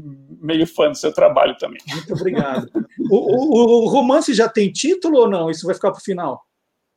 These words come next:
Speaker 1: É, a princípio, é, chama As Sete Mortes do Meu Pai.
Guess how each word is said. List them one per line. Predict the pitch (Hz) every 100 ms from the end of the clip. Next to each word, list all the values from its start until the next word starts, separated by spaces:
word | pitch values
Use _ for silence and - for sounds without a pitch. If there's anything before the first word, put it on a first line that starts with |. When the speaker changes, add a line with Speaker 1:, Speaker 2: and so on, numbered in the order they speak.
| _
Speaker 1:
É, | 269 165 156 156 156 156 -
a | -
princípio, | 175 180 180 - 202 226 226 233 -
é, | 185 160 156 156 156
chama | - 160 165 175
As | 151
Sete | - 180 175
Mortes | 151 156 156
do | 170 160
Meu | 170
Pai. | -